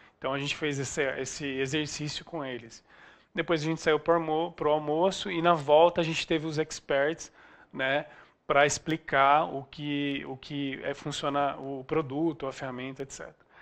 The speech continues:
Aí tem um, um outro exercício que a gente chama de How Might We, né?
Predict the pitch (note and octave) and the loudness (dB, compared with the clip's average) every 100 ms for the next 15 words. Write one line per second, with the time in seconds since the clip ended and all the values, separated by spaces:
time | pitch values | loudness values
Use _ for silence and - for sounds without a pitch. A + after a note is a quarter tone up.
0 | - - - - E3+ G#3 G#3 G3 F3+ A3 | -20 -20 -4 2 4 4 2 4 8 8
1 | C4+ G3 E3 D3 F3+ F3 - E3 - D#3 | 8 2 2 0 -2 -6 -4 -4 -4 -4
2 | D3+ C#3+ D3 C3+ D#3+ E3 D3+ D3+ - C#3+ | -6 -6 -6 0 2 4 2 0 -4 -6
3 | A#2+ G#2+ _ _ _ - C3 C3 D3+ | -8 -14 _ _ _ -10 -6 -4 -4